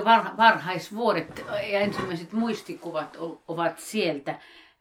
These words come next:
Jos sinun pitäisi palauttaa joku muistikuva mieleen opistolta,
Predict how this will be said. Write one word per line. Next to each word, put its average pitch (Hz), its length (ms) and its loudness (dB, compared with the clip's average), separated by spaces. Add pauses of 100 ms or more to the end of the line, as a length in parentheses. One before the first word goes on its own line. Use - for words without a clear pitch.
(280)
Jos 247 240 -10
sinun 240 140 -4
pitäisi 240 340 -4
palauttaa 175 540 -2
joku 165 280 -6
muistikuva 160 640 -6
mieleen 143 580 -6 (220)
opistolta, 165 920 -6